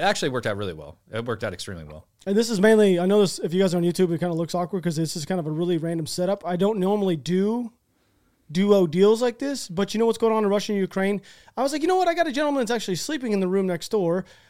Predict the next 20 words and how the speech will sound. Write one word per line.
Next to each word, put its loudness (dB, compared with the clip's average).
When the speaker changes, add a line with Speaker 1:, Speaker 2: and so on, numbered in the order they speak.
Speaker 2:
that, 4
that, 2
uh, -2
that 2
spent 0
a 0
bit 4
of 2
time 0
over 2
there." 0
Can -6
you, -4
can, -4
can -6
you -4
still -8
read -8
Russian? -4
Speaker 1:
Yeah. 0